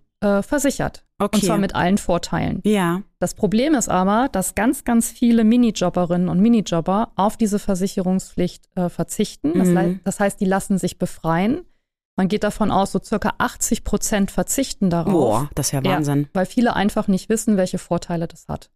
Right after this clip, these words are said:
Speaker 2: Oder welche Nachteile das
Speaker 1: Oder
Speaker 2: im
Speaker 1: welche
Speaker 2: schlimmsten Fall
Speaker 1: Nachteile
Speaker 2: hat,
Speaker 1: das
Speaker 2: ne?
Speaker 1: dann
Speaker 2: Mhm.
Speaker 1: letztendlich hat. Und ich muss ganz ehrlich sagen, also aus eigener Erfahrung, ich hab das bei meiner Tochter halt auch gesehen,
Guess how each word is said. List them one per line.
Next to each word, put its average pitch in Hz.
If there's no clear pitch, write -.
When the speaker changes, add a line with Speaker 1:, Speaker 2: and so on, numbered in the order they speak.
Speaker 2:
Oder 170
welche 151
Nachteile 170
das 190
Speaker 1:
Oder 220
Speaker 2:
im 196
Speaker 1:
welche 208
Speaker 2:
schlimmsten 214
Fall -
Speaker 1:
Nachteile 208
Speaker 2:
hat, 185
Speaker 1:
das 185
Speaker 2:
ne? 175
Speaker 1:
dann 196
Speaker 2:
Mhm. 185
Speaker 1:
letztendlich 196
hat. 208
Und 196
ich 196
muss 233
ganz 202
ehrlich 202
sagen, 196
also 196
aus 185
eigener 202
Erfahrung, 190
ich -
hab -
das 185
bei 190
meiner 180
Tochter 240
halt 220
auch 202
gesehen, 196